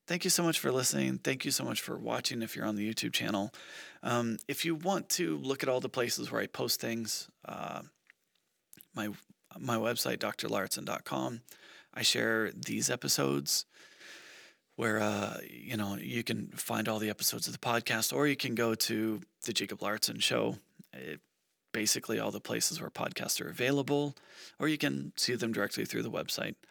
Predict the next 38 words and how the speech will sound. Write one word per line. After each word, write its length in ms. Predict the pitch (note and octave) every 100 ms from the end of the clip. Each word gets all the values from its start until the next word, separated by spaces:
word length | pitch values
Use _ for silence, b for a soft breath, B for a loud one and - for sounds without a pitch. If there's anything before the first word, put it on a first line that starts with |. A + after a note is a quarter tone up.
| B B B B B -
I 120 | B2+
also, 600 | C3 C3+ C3+ A#2+ A2 - _ G1+ - -
if, 180 | C3+ -
if 160 | C3+ C3
I've 160 | C3+ -
created 280 | D#3 C#3
some 160 | C3+ B2+
sort 160 | B2 A2+
of 100 | -
document 480 | - A#2+ A#2 G#2
with 100 | -
something, 300 | - A#2+ G#2+
I 40 | A2
might 180 | G#2 F#2+
post 260 | A2+ -
it 100 | -
there. 240 | - F2 - _ _ _ _
If 140 | - -
you're 100 | B2+
looking 280 | C3+ C3+ B2
specifically 600 | - B2+ A#2+ - - A#2
for 160 | -
my 200 | G#2+ G2+ -
English 460 | C3 B2 A2 - -
content, 520 | - G2+ - - - B B B -
you 60 |
can 60 | A2+
go 120 | A2
to 80 | F#2+
read 280 | A2+ A2 G#2+
write 220 | G2+ -
cite 300 | - A2+ -
dot 200 | A2 -
com, 420 | - A2+ A#2 C#3 _ - B B B B B -
where 260 | A#2 A2+ A#2
these 240 | A#2 A2+
worksheets 480 | A#2+ B2 - A#2+ -
that 200 | A2+ G2